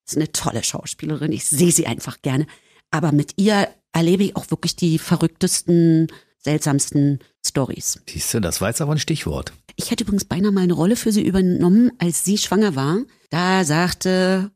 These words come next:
Speaker 1: Regisseur Lagow und Intendant Lagow, „Ja, hm, vielleicht könnte Ulrike das für die Zeit übernehmen.“ Hat sich dann zerschlagen, weil es dann auch mit der Reiserei und Spielplanänderungen als immer eine knifflige Sache ist. Äh, also, dass wir uns nur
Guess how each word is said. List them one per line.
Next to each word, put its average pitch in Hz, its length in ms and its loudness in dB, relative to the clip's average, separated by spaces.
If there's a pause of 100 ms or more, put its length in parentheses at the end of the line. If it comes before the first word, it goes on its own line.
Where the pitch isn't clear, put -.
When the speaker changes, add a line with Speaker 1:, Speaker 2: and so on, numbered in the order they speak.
(120)
Speaker 1:
Regisseur 190 380 0
Lagow 185 400 0
und 139 220 -8
Intendant 165 500 -2
Lagow, 165 480 -2
„Ja, 143 480 -4
hm, 170 320 2
vielleicht 156 280 -4
könnte 185 300 2
Ulrike 185 340 -2
das 190 120 -2
für 196 160 -2
die 185 140 -4
Zeit - 280 -2
übernehmen.“ 160 600 4 (300)
Hat - 160 -4
sich 220 100 -2
dann 185 140 2
zerschlagen, 175 800 0 (140)
weil 156 100 -2
es 156 80 -6
dann - 140 -8
auch 147 80 0
mit 156 140 -2
der 156 100 0
Reiserei 143 560 0
und 131 80 -2
Spielplanänderungen 135 720 0
als - 180 -4
immer 131 180 -2
eine 127 160 0 (480)
knifflige 147 480 0
Sache 139 300 -2
ist. - 480 -2
Äh, 143 60 -4 (640)
also, 185 140 0
dass 190 200 0
wir 220 140 0
uns 196 240 0
nur 214 400 4